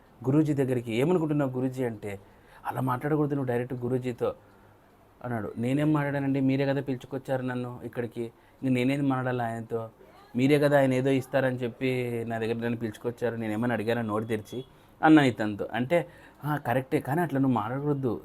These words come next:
సిద్ధ గురువులతో. ఆయన ఎవరు అనుకుంటే పెద్ద పెద్ద సెలబ్రిటీలు, ఆ, ఎవరెవరు, అమితాబ్ బచ్చన్ వస్తారు, అమిత్ షా వస్తారు, అతను వస్తారు, ఏవేవో పెద్ద లిస్ట్ చెప్పాడండి. ఉమ్, నువ్వు ఎప్పుడైనా వాళ్ళని అన్నా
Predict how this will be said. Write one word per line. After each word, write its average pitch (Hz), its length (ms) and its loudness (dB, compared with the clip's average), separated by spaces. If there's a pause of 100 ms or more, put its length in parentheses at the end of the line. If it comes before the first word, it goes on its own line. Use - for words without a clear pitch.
సిద్ధ 107 180 -4
గురువులతో. 123 560 0 (340)
ఆయన 113 140 0
ఎవరు 117 180 0
అనుకుంటే 135 480 -2
పెద్ద 104 400 -10
పెద్ద 143 220 0
సెలబ్రిటీలు, 135 840 0 (400)
ఆ, 104 40 -4 (720)
ఎవరెవరు, 123 360 0
అమితాబ్ 120 380 0
బచ్చన్ 143 220 -2
వస్తారు, 135 460 0 (300)
అమిత్ 120 240 -4
షా 143 160 4
వస్తారు, 139 600 6 (520)
అతను 120 300 2
వస్తారు, 131 460 6 (380)
ఏవేవో 131 760 6 (180)
పెద్ద 110 420 -2
లిస్ట్ 156 300 4
చెప్పాడండి. 120 720 0 (420)
ఉమ్, 131 120 -2
నువ్వు - 580 -8
ఎప్పుడైనా 123 280 2
వాళ్ళని 135 220 2
అన్నా 123 180 0